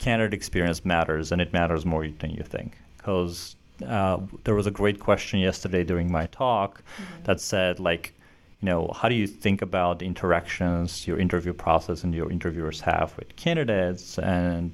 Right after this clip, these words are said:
Speaker 1: my answer was, like, it's a two-way street. Like, you always wanna keep in mind that any interaction with a candidate
Speaker 2: Mm-hmm.
Speaker 1: is a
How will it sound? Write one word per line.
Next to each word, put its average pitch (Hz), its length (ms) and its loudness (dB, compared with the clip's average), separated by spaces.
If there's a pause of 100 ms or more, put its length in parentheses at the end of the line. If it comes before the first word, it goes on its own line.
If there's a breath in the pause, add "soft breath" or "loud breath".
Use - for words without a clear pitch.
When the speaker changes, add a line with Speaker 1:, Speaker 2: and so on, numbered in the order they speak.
(100)
Speaker 1:
my 92 140 2
answer 95 480 2
was, 87 300 4
like, 82 160 0
it's - 160 -2
a - 40 2
two-way 87 460 0
street. - 460 -10
Like, 87 120 -8
you 80 120 -4
always 120 400 0
wanna 107 160 0
keep - 200 -8
in 87 160 2
mind 85 300 0
that 80 140 -4
any 98 200 2
interaction 95 520 0
with 82 120 -2
a 82 60 -6
candidate 90 500 -2 (240 loud breath)
Speaker 2:
Mm-hmm. 208 200 -12 (100)
Speaker 1:
is 90 540 2
a 87 220 2